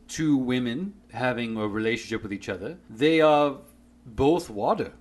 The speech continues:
They are both fluid, and, and, you know, there's different forms that having two water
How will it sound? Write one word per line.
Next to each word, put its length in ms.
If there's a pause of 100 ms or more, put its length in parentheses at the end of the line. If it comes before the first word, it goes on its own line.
They 220
are 80
both 340
fluid, 760 (340)
and, 520
and, 400 (200)
you 140
know, 160
there's 260
different 460
forms 600
that 180
having 340
two 240
water 640